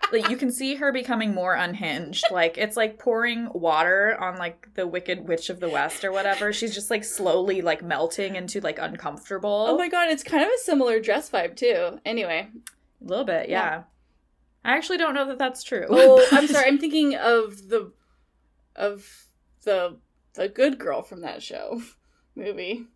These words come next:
Speaker 2: What's the main character of The Wizard of Oz?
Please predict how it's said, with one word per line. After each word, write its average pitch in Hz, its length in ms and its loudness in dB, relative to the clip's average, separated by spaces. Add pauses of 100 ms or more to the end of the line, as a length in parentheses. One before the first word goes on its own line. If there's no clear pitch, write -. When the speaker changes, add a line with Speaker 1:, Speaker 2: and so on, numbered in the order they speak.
(520)
Speaker 2:
What's 311 260 -8
the 571 180 4
main 539 320 -4
character 508 400 0
of 480 60 2
The 466 100 2
Wizard 480 320 2
of 480 840 -4
Oz? - 60 -20